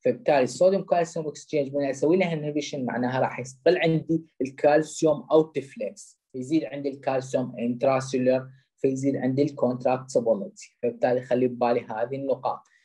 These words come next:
اذا عندي الهارت ريت، عندي السمباثوميمتكس، وعندي الدايجوكسين، خليها ببالي هي هذه الزي للكونتراكتيبيليتي. بالمقابل عندي مالتيبل فاكتورز، واهمها طبعًا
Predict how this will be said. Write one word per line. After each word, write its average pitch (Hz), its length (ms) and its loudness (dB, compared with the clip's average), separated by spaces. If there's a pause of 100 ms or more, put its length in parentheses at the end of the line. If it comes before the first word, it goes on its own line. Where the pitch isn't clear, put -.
(160)
اذا 127 200 4
عندي 117 220 -2
الهارت 143 460 0
ريت، 151 260 2 (280)
عندي 131 280 -2
السمباثوميمتكس، 127 1400 0 (260)
وعندي 123 560 0 (420)
الدايجوكسين، 120 1000 4
خليها 110 320 2
ببالي 110 440 0
هي 110 120 2
هذه 110 320 -4
الزي 110 340 -2
للكونتراكتيبيليتي. 107 1200 -4 (560)
بالمقابل 139 720 2
عندي 180 260 -6
مالتيبل 196 420 -2 (120)
فاكتورز، 139 680 -4
واهمها 175 540 -6
طبعًا 127 460 -4